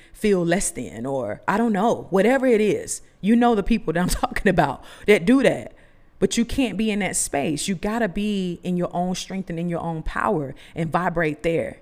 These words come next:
And when you start putting your energy into that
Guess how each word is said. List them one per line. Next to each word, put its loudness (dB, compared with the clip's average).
And 0
when 2
you 4
start -4
putting 2
your 2
energy -2
into -2
that -2